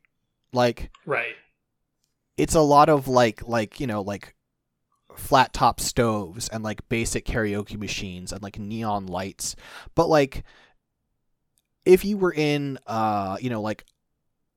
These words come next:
Speaker 1: a Meridian or a Valk station, it would be like all of this was being run by, like, a sophisticated, like, you know, management software or something, right?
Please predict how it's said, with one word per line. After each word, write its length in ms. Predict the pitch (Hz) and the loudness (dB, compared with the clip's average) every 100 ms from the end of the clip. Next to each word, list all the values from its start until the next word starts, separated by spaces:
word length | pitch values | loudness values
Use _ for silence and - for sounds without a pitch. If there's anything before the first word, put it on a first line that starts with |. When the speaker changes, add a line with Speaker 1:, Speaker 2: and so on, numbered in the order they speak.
| _ | _
Speaker 1:
a 100 | 127 | -2
Meridian 680 | 127 120 120 120 127 127 117 | 0 -2 0 2 2 2 0
or 140 | 107 | 0
a 60 | 104 | -2
Valk 340 | 101 107 113 | 0 -2 -2
station, 440 | - 107 98 - 95 | -4 -6 -6 -8 -10
it 20 | 113 | -10
would 80 | |
be 120 | 107 110 | -6 -4
like 180 | 107 | -4
all 160 | - 123 | 2 4
of 60 | 117 | 4
this 180 | 120 - | 0 -4
was 140 | 107 | -6
being 380 | 117 110 104 98 | -6 -6 -8 -8
run 320 | 101 104 101 | -6 -6 -6
by, 680 | 98 90 87 90 90 90 90 - _ _ - | -4 -2 -2 -6 -8 -10 -14 -20 _ _ -12
like, 220 | 101 98 | -10 -8
a 100 | 101 | -6
sophisticated, 920 | - 110 120 107 110 - 104 95 92 | -6 -4 -4 -2 -4 -4 -4 -6 -8
like, 280 | 90 92 - | -8 -8 -10
you 40 | |
know, 100 | 92 | -10
management 480 | 98 98 104 101 110 | -10 -10 -10 -12 -10
software 480 | - - 185 95 62 | -6 -6 -4 -8 -10
or 60 | - | -8
something, 360 | - 95 92 | -8 -8 -10
right? 300 | 98 104 117 | -6 -4 -6